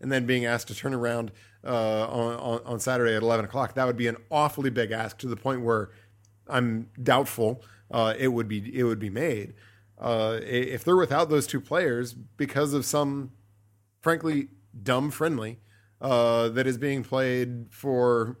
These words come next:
<laughs> no compelling reason in an off year, uh, at the very, very, very, very end, uh, of what is, what has essentially been set up as, as an international window on a Thursday, I, that is,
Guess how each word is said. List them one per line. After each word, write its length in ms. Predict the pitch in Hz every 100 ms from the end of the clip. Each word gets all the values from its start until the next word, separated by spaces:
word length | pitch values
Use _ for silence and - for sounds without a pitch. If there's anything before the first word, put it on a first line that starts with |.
| -
<laughs> 140 | 135 -
no 360 | 165 139 151
compelling 440 | 151 143 139 139 127
reason 380 | 127 117 110
in 320 | 120 123 123 107 - - -
an 140 | 127
off 340 | 127 135 135
year, 360 | 147 139 113 110 - _ -
uh, 340 | 117 117 117
at 200 | 120 127
the 140 | - 131
very, 460 | 98 151 151 147
very, 420 | 143 120 135 135 131
very, 380 | 107 139 131
very 640 | 123 104 104 143 139 143 135
end, 360 | 123 117 113 - _ _
uh, 300 | - 120 113
of 160 | 127 123
what 220 | 127 139
is, 180 | 123 120
what 260 | 131 127 123
has 160 | 123
essentially 420 | 113 107 131 139 127
been 180 | 120
set 220 | 107 135 120
up 160 | 117
as, 140 | 120 117
as 240 | 123 117
an 140 | 117 117
international 500 | 120 120 117 123 113
window 300 | 131 113 107
on 160 | 110
a 40 | 104
Thursday, 720 | - 156 165 110 104 101 95 - _ _ _ _ _ _ _ _ _ _ _ _ _ _
I, 220 | 139 139 135 127
that 200 | 139 143
is, 180 | 147